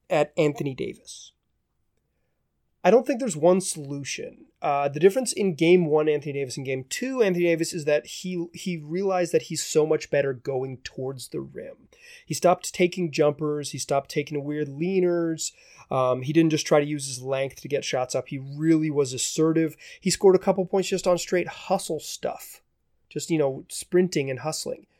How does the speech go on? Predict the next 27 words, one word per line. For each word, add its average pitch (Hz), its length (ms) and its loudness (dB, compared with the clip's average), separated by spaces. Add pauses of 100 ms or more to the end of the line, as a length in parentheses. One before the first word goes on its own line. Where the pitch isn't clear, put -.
(1040)
And 170 180 6
so 180 440 6
my 190 440 2
solution 185 480 -2
would 151 120 -4
be 147 120 -6
to 143 60 -20
throw 147 220 0
multiple 143 720 0
looks 131 280 -10
at - 180 -12
him. - 140 -16 (440)
Let, 185 440 6 (960)
on 190 500 4 (100)
some 226 240 6
of 247 80 6
these 220 160 -2
looks, 185 240 2
double 165 400 6
him 160 240 -2
immediately 156 800 0
on 127 160 -2
the 127 80 -8
catch. - 480 -12
On 165 160 4
other 190 220 6
times, 185 580 2